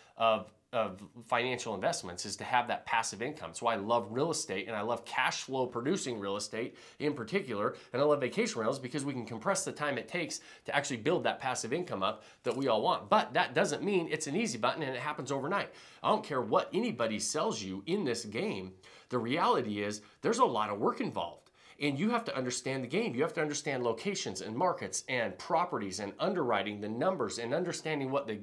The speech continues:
revenue gap is in these markets. Once you buy the property, you need to understand that, hey, this is a growing market. It's super popular. Everybody thinks they're a damn expert. And so you have to stand out in this crowded market.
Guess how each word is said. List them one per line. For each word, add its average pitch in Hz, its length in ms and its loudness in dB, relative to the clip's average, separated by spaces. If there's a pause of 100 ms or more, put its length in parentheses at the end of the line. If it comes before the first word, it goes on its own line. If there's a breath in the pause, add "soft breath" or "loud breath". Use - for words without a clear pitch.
(160)
revenue 151 500 2
gap 110 380 2
is 110 120 -2
in 107 120 -2
these 98 160 -4
markets. 98 340 -4 (240 loud breath)
Once 185 220 2
you 175 80 -2
buy 135 260 4
the 185 60 0
property, 117 420 4
you 117 120 0
need 180 180 2
to 147 60 4
understand 143 400 0
that, 123 40 -2
hey, 180 100 2
this 175 120 -2
is 196 80 -2
a 120 60 0
growing 127 300 2
market. 139 300 2
It's 104 120 -6
super 180 220 -4
popular. 143 440 2 (280 loud breath)
Everybody 151 440 4
thinks 127 240 -2
they're 117 140 0
a 110 40 -4
damn 110 200 2
expert. 175 500 -2 (240 loud breath)
And 139 120 0
so 143 80 0
you 151 140 2
have 190 160 4
to 143 60 -6
stand 156 420 0
out 170 180 2
in 139 120 -2
this 123 160 -4
crowded 170 520 0
market. 127 520 2